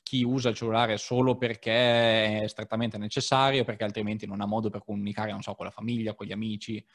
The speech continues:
quant'altro, ma appena ha l'occasione lo prende, lo lancia via sul comodino e non se ne parla più. Quindi non posso parlare in generale per tutti quanti.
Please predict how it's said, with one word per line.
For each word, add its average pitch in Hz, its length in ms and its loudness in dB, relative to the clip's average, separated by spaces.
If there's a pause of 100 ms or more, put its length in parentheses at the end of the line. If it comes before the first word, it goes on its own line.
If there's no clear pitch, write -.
(160)
quant'altro, 123 440 2
ma 117 100 2
appena 117 320 2
ha 113 60 4
l'occasione 117 500 0
lo 120 120 0
prende, 107 340 -2
lo 107 100 -2
lancia 101 380 -6
via 104 200 -6
sul 107 200 -12
comodino 107 580 -6
e 101 240 -8
non 104 80 -12
se - 140 -12
ne 101 80 -8
parla 101 240 -6
più. 104 200 -8 (800)
Quindi 190 480 0 (260)
non 156 300 2
posso 190 540 2
parlare 123 1000 2
in 127 360 0
generale 117 500 4
per - 180 0
tutti - 240 -8
quanti. 95 480 -4